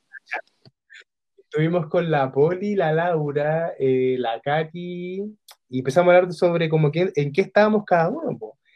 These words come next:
Y llegamos efectivamente a la conclusión de que Booktube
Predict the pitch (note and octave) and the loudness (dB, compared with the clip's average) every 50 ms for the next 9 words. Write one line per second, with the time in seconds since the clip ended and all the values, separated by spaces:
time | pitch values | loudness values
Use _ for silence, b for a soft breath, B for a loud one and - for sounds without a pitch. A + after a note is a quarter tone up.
0 | b b b b _ - B2 C3+ C#3 C#3+ E3 F#3 G3 G3+ G3+ G3 F#3 F3+ - F3+ | b b b b _ -6 0 4 6 6 6 6 6 6 6 6 6 4 0 -2
1 | D#3+ E3+ D3+ D#3 E3+ F3 F3+ F#3+ G3 G3+ G3+ G3 F#3 F3 F3 F3 D#3+ - F3+ F3+ | -4 -4 -2 0 2 2 2 2 2 2 2 2 2 2 0 -2 -4 -6 -6 -6
2 | D#3+ - - G#3 G#3 G3+ F3 E3 D3+ D3+ D3 D3 D3 D3 D3 C3+ C3+ C3+ C3 C3+ | -4 -2 0 0 0 0 -4 -8 -8 -6 -4 -2 0 0 0 0 -2 -4 -6 -8
3 | _ D3 D3+ D3+ D3 | _ -8 -6 -6 -6